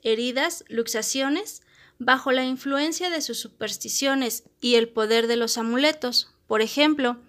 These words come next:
al tomar alguna medicina, debían pronunciar ciertas palabras. Trataron las enfermedades propias de la época y destacaron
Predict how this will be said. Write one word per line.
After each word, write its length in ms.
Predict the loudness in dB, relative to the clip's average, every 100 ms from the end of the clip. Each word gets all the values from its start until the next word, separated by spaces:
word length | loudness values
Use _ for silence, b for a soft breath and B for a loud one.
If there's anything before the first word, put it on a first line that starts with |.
| B B B
al 180 | 2 2
tomar 300 | 2 0 0
alguna 360 | 0 -2 -2 -2
medicina, 720 | -2 -6 -8 -6 -2 -2 -4 _
debían 420 | 2 2 2 2
pronunciar 560 | 0 0 0 0 -2 -2
ciertas 460 | 0 0 0 -6 -4
palabras. 640 | 0 2 2 0 -8 -14 b b b _
Trataron 540 | 2 4 4 4 4
las 200 | 0 -4
enfermedades 680 | -6 -6 -8 -4 -2 -2 -4
propias 500 | -2 -2 0 -2 0
de 80 | 2
la 180 | 2 4
época 580 | 2 0 -2 -2 -4 -6 -4
y 100 | 2
destacaron 840 | 2 0 -6 -2 0 2 0